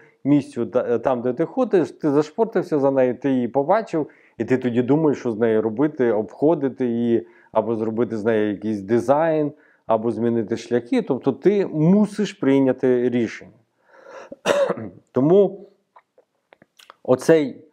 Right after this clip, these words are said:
вищий порядок Шиви, або будемо називати принцип Шиви, да, він має бути дуже надрозумним.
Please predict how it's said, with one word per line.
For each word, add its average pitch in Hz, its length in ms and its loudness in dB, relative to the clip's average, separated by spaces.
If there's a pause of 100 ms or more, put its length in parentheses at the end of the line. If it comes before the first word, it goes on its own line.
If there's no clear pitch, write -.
(360)
вищий 131 540 2
порядок 110 680 0
Шиви, 196 600 0 (1300)
або 107 280 -2
будемо 110 280 -2
називати 107 320 -2
принцип 120 540 -4
Шиви, 90 500 -10
да, 202 260 -10 (640)
він 165 680 2
має 143 360 2
бути 143 300 0
дуже 123 500 0 (260)
надрозумним. 120 1160 -2